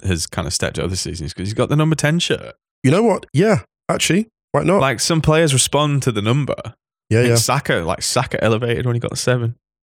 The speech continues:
Speaker 2: Mm. It's different. It hits different.
Speaker 1: Bellingham took the five and just went, like,
Speaker 2: There needs to be an advert, like, at the end of the season, like Zidane, like, patiently queuing to ask for his shirt back.
Speaker 1: Well, we didn't even
Speaker 2: <laughs>
Speaker 1: mention it, but he's already broken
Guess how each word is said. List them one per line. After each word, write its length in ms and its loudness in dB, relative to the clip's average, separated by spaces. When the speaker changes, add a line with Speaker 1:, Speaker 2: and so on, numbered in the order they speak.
Speaker 2:
Mm. 240 2
It's 120 -10
different. 320 0
It 80 -10
hits 160 2
different. 420 0
Speaker 1:
Bellingham 300 2
took 140 0
the 80 -6
five 400 0
and 120 0
just 140 -2
went, 240 0
like, 300 -2
Speaker 2:
There 100 2
needs 180 4
to 40 -2
be 80 2
an 40 2
advert, 460 0
like, 260 0
at 60 2
the 60 4
end 80 2
of 60 2
the 60 2
season, 320 2
like 120 0
Zidane, 380 2
like, 220 -4
patiently 340 -2
queuing 320 0
to 80 -4
ask 180 0
for 80 -4
his 100 0
shirt 280 0
back. 360 -4
Speaker 1:
Well, 120 4
we 80 4
didn't 140 2
even 220 2
Speaker 2:
<laughs> 0 -
Speaker 1:
mention 360 2
it, 180 2
but 100 2
he's 220 2
already 260 4
broken 680 0